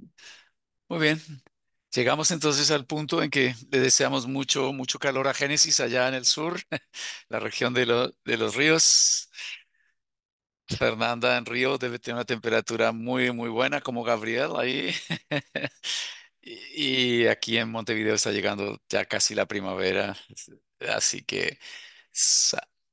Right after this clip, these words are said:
saludos a todos y todas. Gracias por acompañarnos en esta videoconferencia y nos seguimos viendo.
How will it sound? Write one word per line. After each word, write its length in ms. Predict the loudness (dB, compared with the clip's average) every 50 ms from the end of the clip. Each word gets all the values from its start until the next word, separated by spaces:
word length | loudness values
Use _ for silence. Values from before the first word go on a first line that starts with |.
| _ _ _ _
saludos 840 | 0 2 2 4 4 4 4 4 4 2 2 0 0 0 2 2 2 2
a 60 | 0
todos 280 | 0 0 0 0 0 0
y 60 | 0
todas. 360 | 0 2 4 4 4 2 0
Gracias 400 | -2 -2 0 2 2 0 0 -6
por 140 | -4 -6 -4
acompañarnos 800 | -4 -4 -6 -4 -4 -4 -2 -2 -4 -4 -4 -4 -2 -2 -2
en 100 | -2 -4
esta 240 | -4 -4 -4 -4 -4
videoconferencia 960 | -4 -4 -2 -4 -2 -4 -4 -6 -4 -2 -2 0 2 2 2 2 2 0 -2 -4
y 240 | -6 -8 -14 _ _ _ -4
nos 120 | -2 0
seguimos 380 | 0 0 0 -4 -4 -6 -8 -4
viendo. 380 | -4 -4 -4 -2 -4 -6 -6